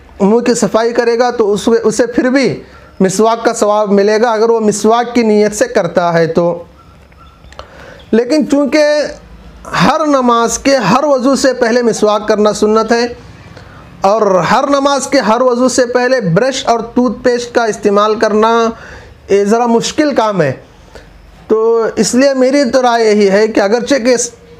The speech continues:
अ, मिसवाक की नीयत से कोई ब्रश भी कर लेता है तो सवाब तो मिल जाएगा, लेकिन एक मिसवाक ज़रूर रखना चाहिए, जिसके जो दरख्त की बेड़ से, दरख्त की जड़ से जो मिसवाक बनता है या दरख्त की टहनी से जो मिसवाक बनता है उसका इस्तेमाल करें।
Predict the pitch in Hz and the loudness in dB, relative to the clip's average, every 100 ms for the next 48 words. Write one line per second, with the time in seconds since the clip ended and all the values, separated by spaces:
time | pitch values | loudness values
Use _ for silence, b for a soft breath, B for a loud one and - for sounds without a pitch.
0 | - - 185 190 190 - 233 254 254 247 | -10 -2 0 2 0 2 2 0 0 0
1 | 240 247 240 247 240 233 202 202 247 240 | 2 2 0 -2 0 0 0 0 0 0
2 | 247 233 233 240 233 233 233 240 170 180 | 0 0 0 0 0 0 2 0 0 -2
3 | 170 165 180 202 226 233 247 214 190 220 | 0 0 0 0 0 0 0 0 0 -2
4 | - - B B B 185 226 226 226 208 | -4 -8 B B B 0 2 0 0 0
5 | 202 202 190 175 170 208 226 226 226 226 | 0 0 0 2 2 2 0 2 0 2
6 | 233 220 226 233 233 - - B B B | 0 2 2 0 -4 -16 -20 B B B
7 | - 170 196 226 208 202 196 180 165 175 | -2 -2 0 0 2 2 0 0 0 2
8 | 196 190 190 170 - B B B - - | 2 2 2 0 -6 B B B -12 -8
9 | 139 - 156 202 220 - - 226 214 160 | -8 -6 -2 -2 -2 -6 -2 0 2 0
10 | 123 131 160 214 220 - 214 196 156 160 | -2 -2 0 0 -2 -2 0 0 0 0
11 | 202 - - 226 175 202 214 214 208 190 | 0 -4 -2 0 2 0 -2 -2 -2 -2
12 | 151 - B B 165 196 190 190 202 202 | -6 -12 B B -2 0 0 0 0 0
13 | 190 202 202 208 214 202 175 190 196 - | -2 -2 0 0 2 2 2 0 -2 -2
14 | 190 180 165 190 208 196 196 196 190 196 | -2 0 0 2 0 0 0 0 0 0
15 | 196 196 196 208 220 202 214 196 190 190 | 0 0 0 0 0 -2 -2 -2 -2 0
16 | 196 220 226 240 | 2 0 0 -2